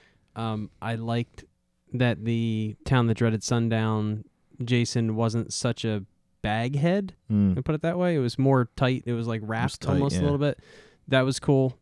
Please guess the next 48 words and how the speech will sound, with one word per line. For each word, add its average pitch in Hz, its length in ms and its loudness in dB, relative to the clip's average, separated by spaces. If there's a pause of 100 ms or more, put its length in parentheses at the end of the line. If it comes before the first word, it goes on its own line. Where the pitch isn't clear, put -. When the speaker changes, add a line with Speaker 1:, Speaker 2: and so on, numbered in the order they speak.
Speaker 2:
that 131 120 -4
they 127 120 0
made 127 180 2
it 117 60 -2
like 120 200 -2
that. 120 260 -2 (460)
I 123 60 0
liked 131 340 0
that 131 220 -2
when 123 180 0
he 123 120 2
killed 120 400 0
the, 113 280 0 (240)
the 113 220 0
sawmill 120 540 0
country 127 340 -2
bumpkin 113 420 -4
guy, 110 380 -4 (200)
there 131 240 0
was 123 160 -2
a 120 60 -2
reveal 120 440 0
of 107 100 -6
the 113 80 -8
face 120 360 -4
that 117 100 -6
was 117 120 -8
kind 202 220 4
of, 196 80 6
Speaker 1:
Mm-hmm. 190 60 0
Speaker 2:
like, 185 200 0
dimly 156 380 4
lit. 143 280 0
You 131 120 -4
could 139 140 -4
tell 139 200 0
he 139 60 0
was 135 160 -2
deformed, 131 600 0
but 120 100 -4
it 120 60 -2
was 117 180 -4
well 127 300 0
done. 127 480 0 (140)
Speaker 1:
Right. 92 200 -4 (440)
Speaker 2:
And 127 280 2
then 123 160 2
immediately, 120 680 -2